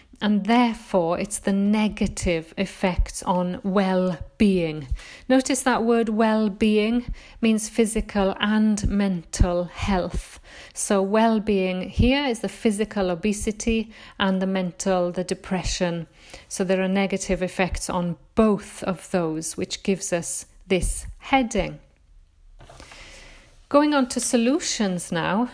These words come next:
in paragraph F, this is where they talk about Western scientists starting to use the wisdom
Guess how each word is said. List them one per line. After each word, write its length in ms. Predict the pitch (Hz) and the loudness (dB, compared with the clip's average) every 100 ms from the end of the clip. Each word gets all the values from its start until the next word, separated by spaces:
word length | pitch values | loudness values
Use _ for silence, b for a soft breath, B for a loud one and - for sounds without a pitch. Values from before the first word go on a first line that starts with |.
| - | -4
in 180 | 226 | -4
paragraph 800 | 226 226 220 214 202 190 - - - 214 | -2 0 0 0 -2 -2 -4 -14 -4 0
F, 560 | 165 220 - - - - B B | 0 -2 -6 -16 -18 -20 B B
this 220 | 262 254 | -2 0
is 160 | 294 262 | -2 0
where 160 | 269 247 | 2 2
they 140 | 233 | 0
talk 360 | 226 - 214 214 | -2 0 0 0
about 280 | 208 202 208 | 0 0 0
Western 720 | 208 214 - - 226 220 208 | 0 0 -2 0 0 2 0
scientists 1200 | 208 220 202 190 185 - 185 - - - - - B B | 0 0 2 0 -4 -2 -2 -2 -10 -8 -10 -10 B B
starting 640 | - - 226 208 185 220 208 | -10 -2 2 2 0 -2 -2
to 140 | 220 | 0
use 760 | 196 190 196 240 226 156 170 - | -2 0 2 4 2 0 -4 -2
the 140 | 202 | 0
wisdom 880 | 196 185 214 180 - - 180 160 175 | 0 2 2 2 -4 -2 -2 -2 -8